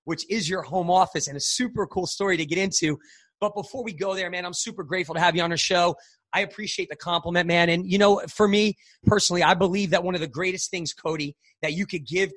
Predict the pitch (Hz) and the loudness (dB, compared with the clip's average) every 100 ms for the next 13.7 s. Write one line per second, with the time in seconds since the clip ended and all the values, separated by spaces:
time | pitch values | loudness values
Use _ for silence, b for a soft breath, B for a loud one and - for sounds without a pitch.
0 | - 170 151 185 190 160 175 170 170 135 | -10 -6 -4 -2 -2 -4 -4 -4 -6 -8
1 | - - 185 185 160 160 165 160 - - | -10 -6 -2 0 2 2 2 0 -4 -8
2 | 156 147 170 190 - 185 196 147 120 190 | -6 -4 -2 -2 -6 -4 -4 -4 -4 -4
3 | 208 214 - _ _ _ _ 160 185 180 | -2 -6 -6 _ _ _ _ 0 4 4
4 | 170 165 175 175 175 240 247 151 143 131 | 2 -4 -4 -2 -2 -4 -4 -8 -6 -6
5 | - 139 - 143 160 185 214 143 185 156 | -6 -8 -6 -8 -2 0 0 -2 -2 -2
6 | 165 196 - 196 175 135 196 165 151 _ | -2 -2 0 -2 -4 -2 2 2 0 _
7 | b - 165 135 165 156 139 139 131 - | b -2 0 0 0 -2 -2 -2 -2 -6
8 | - - _ _ _ - - 185 175 156 | -6 -12 _ _ _ -6 2 4 4 2
9 | 180 170 196 - 220 190 185 185 180 160 | 0 0 0 0 -4 -4 -6 -6 -2 -2
10 | 175 185 143 170 165 - b b 147 147 | 0 -2 0 0 0 -4 b b 0 2
11 | 147 156 165 165 - 185 175 156 151 147 | 0 0 0 -2 -2 -2 -2 -2 -4 -4
12 | 160 - 185 156 156 156 160 143 147 - | -14 -10 -8 -6 -6 -8 -8 -12 -14 -12
13 | 165 165 170 - 147 170 | -12 -10 -10 -10 -4 -4